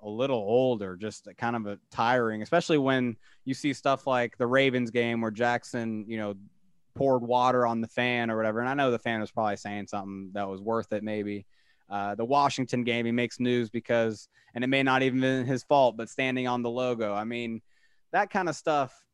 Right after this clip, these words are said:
I'm sure it just annoys Patrick, and I'm sure it does kinda, like, irritate him a little bit, but he's such a nice guy. I doubt he's really, you know, doing anything about it. And, you know, it, Jackson's his little brother, you know, he's, he's probably just trying to be,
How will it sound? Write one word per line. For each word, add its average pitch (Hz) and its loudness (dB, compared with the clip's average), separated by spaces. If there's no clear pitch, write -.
I'm 143 -4
sure 175 -2
it 113 -10
just 110 -10
annoys 113 -2
Patrick, 104 -6
and 104 -6
I'm 113 -6
sure 185 -2
it 143 -4
does 143 2
kinda, 131 2
like, 117 -2
irritate 131 0
him 120 -2
a 120 -2
little 135 0
bit, 120 -4
but 131 -2
he's 151 -2
such 180 0
a 175 0
nice 151 2
guy. 135 2
I 120 2
doubt 131 4
he's 113 -4
really, 113 -2
you 123 -8
know, 110 -2
doing 127 0
anything 123 -2
about 117 4
it. 110 0
And, 107 -4
you 123 -4
know, 110 0
it, 117 -4
Jackson's 143 0
his 120 -10
little 123 0
brother, 110 0
you 135 -2
know, 104 -4
he's, 127 -6
he's 127 -8
probably 131 0
just 123 -10
trying 123 -2
to 120 -6
be, 117 -4